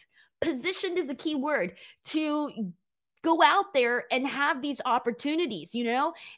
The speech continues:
And they positioned her, again, by being the main event on Dynamite, having her in the ring in there with Hikaru Shida. All of those things matter, and they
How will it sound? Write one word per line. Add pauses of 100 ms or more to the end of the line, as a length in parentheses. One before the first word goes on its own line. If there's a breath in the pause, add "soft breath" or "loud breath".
(100)
And (240)
they
positioned
her, (100)
again,
by
being
the
main
event
on
Dynamite, (160 loud breath)
having
her
in
the
ring
in
there
with
Hikaru
Shida. (400 loud breath)
All
of
those
things (240)
matter,
and
they